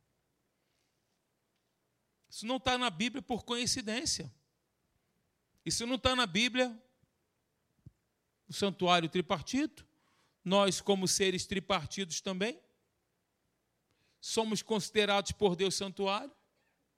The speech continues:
Isso não tá na Bíblia por acaso. Isso tem um significado. Isso tem uma sim-, uma, uma profundidade. Então,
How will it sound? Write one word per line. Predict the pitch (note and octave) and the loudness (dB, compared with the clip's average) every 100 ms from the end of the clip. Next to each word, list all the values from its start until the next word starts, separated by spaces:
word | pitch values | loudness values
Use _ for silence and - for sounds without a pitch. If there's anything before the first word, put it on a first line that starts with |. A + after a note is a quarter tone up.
| _ _ _ _ - | _ _ _ _ -10
Isso | F3+ B3+ | -10 -8
não | C#4 | -6
tá | C4 A#3+ | -2 -2
na | F#3 | 0
Bíblia | F#3 E3+ | 0 -2
por | F3+ D#3 | -2 -4
acaso. | C3+ C#3 A#2 G#2 - _ _ | -6 -10 -10 -12 -16 _ _
Isso | E3 - | -10 -10
tem | - - C4+ | -4 -2 0
um | C4+ | -2
significado. | A3+ F#3+ F3+ - - B2+ A#2 - _ _ | -4 -6 -8 -10 -10 -10 -10 -18 _ _
Isso | - - | -18 -6
tem | - A#3+ | 0 2
uma | A3+ | 2
sim-, | F#3+ G3 - | 0 -2 -8
uma, | E3 F3 D#3+ - | -4 -2 -2 -4
uma | E3+ D#3+ D3+ C#3 _ _ _ _ _ _ _ - _ | -6 -4 -4 -8 _ _ _ _ _ _ _ -18 _
profundidade. | G3 - F3+ D3+ C#3+ B2 A2+ - - _ _ - - | 4 4 0 -4 -4 -6 -8 -14 -16 _ _ -20 -4
Então, | B3 F#3+ F3 | 0 2 2